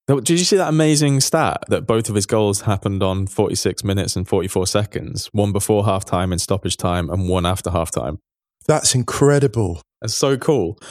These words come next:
Speaker 1: But I thought he was looking good. He was actually, I mean, he was my tip for Golden Boot if France
Speaker 2: Mm.
Speaker 1: go deep.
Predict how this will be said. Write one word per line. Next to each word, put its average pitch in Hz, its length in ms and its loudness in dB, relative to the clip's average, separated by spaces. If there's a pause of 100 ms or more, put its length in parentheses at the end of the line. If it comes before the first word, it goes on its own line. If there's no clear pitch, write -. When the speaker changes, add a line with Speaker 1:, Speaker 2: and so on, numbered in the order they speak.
Speaker 1:
But 117 80 4
I 120 60 2
thought 143 200 4
he 147 120 4
was 135 160 2
looking 110 220 0
good. 113 160 2
He 123 120 2
was 143 120 0
actually, 185 300 -2
I - 60 0
mean, 135 160 2
he 160 100 2
was 147 160 -2
my 107 160 2
tip - 320 -2
for 92 280 0
Golden 90 300 -2
Boot 101 380 2 (320)
if 101 120 -2
France 92 260 0
Speaker 2:
Mm. - 20 -6
Speaker 1:
go 80 100 0
deep. 80 320 -4